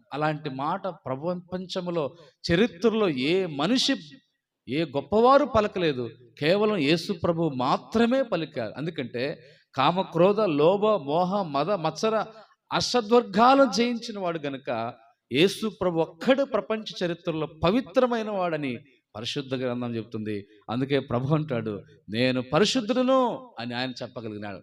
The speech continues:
ఆయన పరిశుద్ధుడైన దేవుడు, ఆయన గురించి చెప్పబడిన మాటలే హోలీ బైబుల్,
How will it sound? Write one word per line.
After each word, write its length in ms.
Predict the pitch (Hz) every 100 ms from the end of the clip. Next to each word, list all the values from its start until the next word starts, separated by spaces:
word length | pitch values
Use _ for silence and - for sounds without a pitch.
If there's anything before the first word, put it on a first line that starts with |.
| _ _ -
ఆయన 140 | 107 113
పరిశుద్ధుడైన 640 | 127 127 - 139 143 147
దేవుడు, 600 | 143 190 208 156 120 - - -
ఆయన 260 | 113 123 127
గురించి 240 | 156 160
చెప్పబడిన 460 | 143 147 156 139 127
మాటలే 540 | 117 127 127 117 110 - - -
హోలీ 280 | 156 214 220
బైబుల్, 640 | 165 170 180 185 180 127